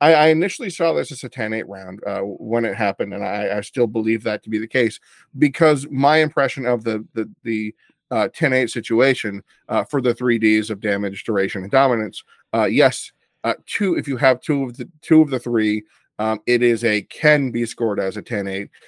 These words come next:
where the, if you have all three, it is shall be scored as a ten eight. But I also knew the interpretation of, of damage. Damage is king. If you are the one to inflict damage and you're also dominating your opponent,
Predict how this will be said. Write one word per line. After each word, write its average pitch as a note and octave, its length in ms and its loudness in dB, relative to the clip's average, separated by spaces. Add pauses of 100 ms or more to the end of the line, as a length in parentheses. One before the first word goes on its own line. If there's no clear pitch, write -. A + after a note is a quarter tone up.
(100)
where A#2 320 4
the, A#2 140 0
if A2+ 140 -2
you B2+ 80 -4
have A#2+ 160 4
all G#2+ 140 2
three, A#2 300 0
it G2+ 80 -4
is G#2 120 -4
shall C3+ 420 4
be A2 140 -4
scored A2 240 -8
as G2+ 100 -12
a G2+ 40 -14
ten G2+ 220 -8
eight. G#2+ 160 -8 (280)
But D3 140 4
I C#3 60 8
also D3+ 340 6
knew B2+ 180 -2
the B2 140 -4
interpretation B2 680 -2
of, A#2 260 0
of A2+ 140 -6 (220)
damage. B2+ 500 0 (240)
Damage C#3+ 300 2
is A2+ 100 -6
king. A2 300 -2 (280)
If A2 140 -6
you B2+ 240 0
are A2+ 160 4
the A#2+ 140 4
one A#2+ 200 2
to A2+ 60 -2
inflict A2+ 320 -6
damage A#2+ 400 0
and G#2+ 80 -8
you're G#2+ 160 -4
also G#2 240 -4
dominating G2 460 -4
your G2+ 80 -8
opponent, A#2+ 400 0